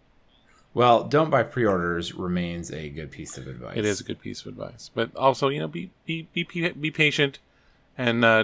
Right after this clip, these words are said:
Speaker 2: try not to get caught up in the wave 'cause you're very likely to, um, overpay if you're letting, uh, fear decide your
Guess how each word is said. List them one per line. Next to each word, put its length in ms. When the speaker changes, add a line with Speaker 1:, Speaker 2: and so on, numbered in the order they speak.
Speaker 2:
try 300
not 180
to 60
get 180
caught 240
up 120
in 100
the 60
wave 520
'cause 220
you're 280
very 240
likely 380
to, 600
um, 560
overpay 680
if 140
you're 140
letting, 520
uh, 220
fear 640
decide 480
your 240